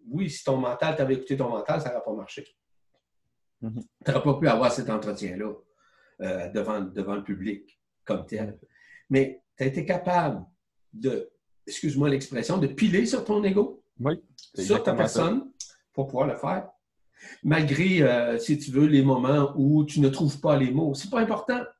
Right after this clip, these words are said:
Speaker 2: Non.
Speaker 1: À un moment donné, ça va sortir vraiment tout seul. Puis
Speaker 2: Mhm.
Speaker 1: tu vas le voir. Ça, c'est l'esprit qui va s'ex-, qui va s'exprimer au-delà de ton âme,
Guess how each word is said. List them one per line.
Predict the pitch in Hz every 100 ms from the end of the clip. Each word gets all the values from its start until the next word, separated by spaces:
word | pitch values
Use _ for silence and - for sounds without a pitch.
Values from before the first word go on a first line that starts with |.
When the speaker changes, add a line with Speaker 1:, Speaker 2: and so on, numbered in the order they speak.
| _ _
Speaker 2:
Non. | 107 95 - -
Speaker 1:
À |
un | 160
moment | 202 233 214
donné, | 202 240
ça | - 170
va | 170
sortir | 190 - - 220 180 143 -
vraiment | 127 147 196 226
tout | 226
seul. | - 147 139 135 - _ -
Puis | 113
Speaker 2:
Mhm. | -
Speaker 1:
tu | 160
vas | 185
le | 170
voir. | 196 214 - -
Ça, | - 269
c'est | - 160
l'esprit | 156 208 - - 233 262 - -
qui | 143
va | 160
s'ex-, | - - - _ _ _ _ _
qui | 147
va | 170
s'exprimer | 170 196 - - 160 180 196 226 - -
au-delà | 226 214 233
de | 226
ton | 170 143
âme, | 156 160 110